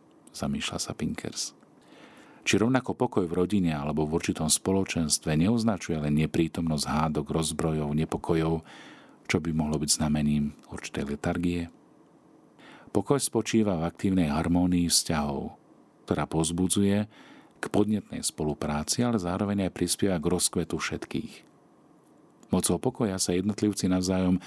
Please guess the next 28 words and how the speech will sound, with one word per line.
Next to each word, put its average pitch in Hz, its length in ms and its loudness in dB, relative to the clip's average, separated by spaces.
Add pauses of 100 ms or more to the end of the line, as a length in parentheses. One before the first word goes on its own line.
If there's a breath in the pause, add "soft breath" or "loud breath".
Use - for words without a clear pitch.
(220 loud breath)
spájajú 92 800 0 (400 loud breath)
a - 160 2
pomáhajú 107 560 2
si, - 160 0
báž 87 560 0 (320)
prekvapivým 117 560 0
spôsobom 101 800 0 (400 loud breath)
rozvíjajú 110 720 4
svoje 87 320 0
úsilie 92 800 0
a 214 80 -2
schopnosti. - 720 -4 (1300)
Žiaľ, 90 240 2
takýto 101 400 -2
pokoj 87 320 -2
sa 90 160 0
nám 80 240 0
podarí 82 320 0
len 80 80 0
málo 80 320 0
kedy 69 240 -4
uskutočniť. - 640 -6 (1080 loud breath)
Ale 87 160 2
kto 101 160 4
by 101 80 4
po 95 80 -2
ňom 85 160 2
netúžil 98 720 2